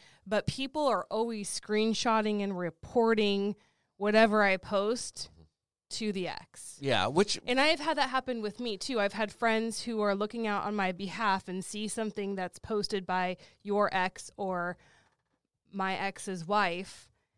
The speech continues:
Speaker 1: and they're like, "I just want you to know that this is being said about you." And so they screenshot and share me. So it's like, <laughs> even, this
Speaker 2: But
Speaker 1: idea of
Speaker 2: let's
Speaker 1: privacy is cute.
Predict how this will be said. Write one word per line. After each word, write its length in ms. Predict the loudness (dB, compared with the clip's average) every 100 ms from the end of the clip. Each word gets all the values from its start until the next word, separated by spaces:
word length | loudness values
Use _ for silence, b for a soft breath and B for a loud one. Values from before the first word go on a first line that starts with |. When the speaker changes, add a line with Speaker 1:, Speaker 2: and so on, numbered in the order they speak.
| _ _
Speaker 1:
and 440 | -2 0 0 -2 -6
they're 240 | -4 -2 0
like, 240 | 0 -2
"I 180 | -2 -2
just 220 | -2 -6 -6
want 140 | -8
you 100 | -4
to 100 | -2
know 240 | 0 2
that 140 | 0 -2
this 180 | -4 -6
is 100 | -6
being 220 | -6 -4
said 240 | -4 -4
about 260 | -4 -6 -8
you." 360 | -12 -12 -14 -8
And 200 | -4 -2
so 140 | -2 -2
they 160 | -2
screenshot 760 | -4 -6 -2 -2 0 0 0 -2
and 140 | -4
share 320 | -4 -4 -4
me. 200 | -4 -6
So 240 | -4 0 2
it's 200 | 0 2
like, 220 | 2 2
<laughs> 40 | -2
even, 340 | -2 -2 -4 B B
this 140 | -6 4
Speaker 2:
But 80 | 4
Speaker 1:
idea 200 | 6 2
of 40 |
Speaker 2:
let's 80 | 2
Speaker 1:
privacy 440 | 4 4 4 -2 -4
is 80 | -6
cute. 480 | -4 -2 0 -2